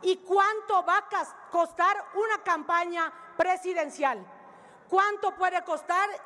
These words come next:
y quién la va a pagar? La puede pagar el gobierno, que hoy está en turno, y la puede pagar la delincuencia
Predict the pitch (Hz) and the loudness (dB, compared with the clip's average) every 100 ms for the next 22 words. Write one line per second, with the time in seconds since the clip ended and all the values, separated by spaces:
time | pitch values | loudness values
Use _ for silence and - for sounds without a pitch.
0 | - 359 - 370 359 339 311 294 285 285 | -6 -6 0 0 0 -2 0 0 0 -2
1 | 254 247 214 190 - - - - - 302 | 0 -2 -4 -10 -18 -20 -20 -20 -2 2
2 | 294 359 392 381 349 311 349 349 285 277 | 2 4 2 2 -2 0 0 -2 0 0
3 | 302 359 392 453 - - - 330 349 339 | 2 -2 0 -4 -6 -12 0 0 0 -2
4 | 339 330 359 392 415 415 - - - - | -2 -2 -2 0 0 0 -2 -16 -20 -20
5 | - - 302 320 311 311 370 392 381 311 | -20 -12 -2 2 2 2 0 0 0 -2
6 | 277 311 339 359 - - - - 285 302 | 0 2 2 -2 -10 -18 -18 -4 2 2
7 | 311 302 311 294 320 320 320 339 302 | 2 -4 -4 0 0 0 -4 -2 -2